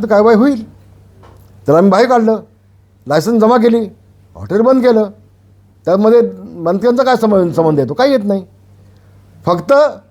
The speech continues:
याचा सहारा घेऊन आपण, अ, मंत्र्याला काय बदनाम करू शकतो का? हा बालिश प्रयत्न त्यांचा होता.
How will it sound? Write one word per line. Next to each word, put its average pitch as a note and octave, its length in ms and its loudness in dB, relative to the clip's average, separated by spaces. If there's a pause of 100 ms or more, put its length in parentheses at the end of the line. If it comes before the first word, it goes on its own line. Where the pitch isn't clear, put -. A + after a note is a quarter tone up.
(380)
याचा C4 400 0
सहारा A3+ 280 2
घेऊन G3 380 2 (800)
आपण, C4 360 0 (340)
अ, G3 80 4
मंत्र्याला G3 380 2
काय A#3+ 140 0
बदनाम A3 300 0
करू A3+ 140 2
शकतो F#3 260 -2
का? B2+ 240 -4 (460)
हा G#3 120 -4
बालिश F#3+ 320 0
प्रयत्न G3+ 340 0
त्यांचा D#3 240 -2
होता. G2+ 220 -10